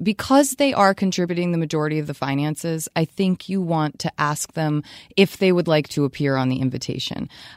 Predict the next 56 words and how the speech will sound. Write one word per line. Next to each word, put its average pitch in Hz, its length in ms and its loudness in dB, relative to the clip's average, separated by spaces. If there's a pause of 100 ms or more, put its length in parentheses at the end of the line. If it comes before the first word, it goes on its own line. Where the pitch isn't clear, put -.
I 180 140 8
think 226 380 6
that 202 280 0
as 175 260 4
contributors 165 760 2
at 147 120 -4
that 160 240 2
level 147 540 0
that 151 120 -2
are 151 80 0
really 156 240 2
making 151 380 0
this, - 260 -2
this 151 240 0
party 147 340 0
happen, 151 440 2
they 185 220 6
are 147 220 2
hosts - 540 -6
at - 120 -6
that - 200 -6
point. - 300 -8 (500)
But 285 260 6 (100)
not 285 340 6
everyone 170 880 4
wants 220 640 2
to 214 540 2
host 302 520 6
at 170 160 4
a 165 60 4
wedding 151 300 4
or 180 120 4
wants 202 220 4
to 240 60 -4
be 277 100 4
recognized 240 640 2
at 151 100 -2
the 151 80 -4
host. 135 320 -2
Your 214 180 2
aunt 233 140 4
and - 80 0
uncle 208 260 0
may 175 120 0
very 185 220 4
well 202 160 2
say, 190 220 0
"No, 202 180 4
no, 226 120 8
no, 165 220 4
we'd 175 200 0
prefer 202 280 -2
your 196 140 2
parents' 175 440 -2
names 170 280 -2
listed, 151 540 -2